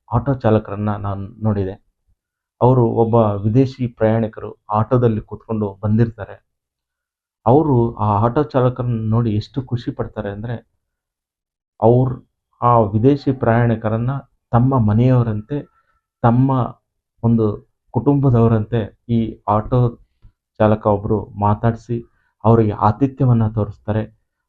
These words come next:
ಅವರು, ಅವರ ಒಂದು ಆತಿಥ್ಯವನ್ನ ಕಂಡು ಆ ವಿದೇಶಿ ಪ್ರಯಾಣಿಕ, ತುಂಬಾ ಒಂದು ಪ್ರವಾಸಿಗ,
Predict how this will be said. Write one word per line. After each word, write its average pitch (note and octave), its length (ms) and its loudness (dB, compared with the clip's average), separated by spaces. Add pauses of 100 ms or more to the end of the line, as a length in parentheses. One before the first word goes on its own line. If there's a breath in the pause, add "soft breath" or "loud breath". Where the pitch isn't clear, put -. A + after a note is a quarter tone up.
ಅವರು, A2 480 2 (560)
ಅವರ A2+ 240 4
ಒಂದು A2+ 500 0
ಆತಿಥ್ಯವನ್ನ B2 640 -2
ಕಂಡು A2 320 -6
ಆ G2+ 240 -6
ವಿದೇಶಿ A2+ 640 -6 (120)
ಪ್ರಯಾಣಿಕ, G#2+ 440 -4 (600)
ತುಂಬಾ D3 340 0
ಒಂದು A2 300 -4
ಪ್ರವಾಸಿಗ, B2 760 0